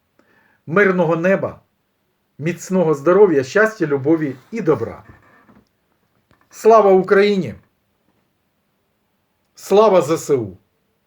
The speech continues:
Слава багатостраждальному народові України! І героям нашим слава! Друзі, забув нагадати,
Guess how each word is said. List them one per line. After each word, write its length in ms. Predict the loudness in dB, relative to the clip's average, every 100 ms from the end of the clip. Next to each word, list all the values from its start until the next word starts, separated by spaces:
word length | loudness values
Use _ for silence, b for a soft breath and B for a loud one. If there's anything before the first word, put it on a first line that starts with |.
| _ _ _ _ _
Слава 720 | -4 2 4 4 2 0 -6 -8
багатостраждальному 1300 | -2 0 0 -2 0 -2 0 0 0 0 -6 -10 -16 _ _ _ _ -6
народові 560 | -2 0 2 0 -4
України! 600 | -14 -12 -10 -10 -14 -20 _ _ _ _ _ _ _ _ _ -12
І 100 | -4
героям 580 | -2 2 2 2 -2 -8 _ _ _ _
нашим 540 | -10 -6 -6 -8 -12 -14 _ _
слава! 560 | -12 -6 -6 -8 -16 _ _ _ _ _ _ -12
Друзі, 520 | -4 -4 -4 -8 -14 _ _ b b b b b b b b
забув 500 | -14 -2 0 0 -2
нагадати, 680 | -2 -2 0 0 0 -2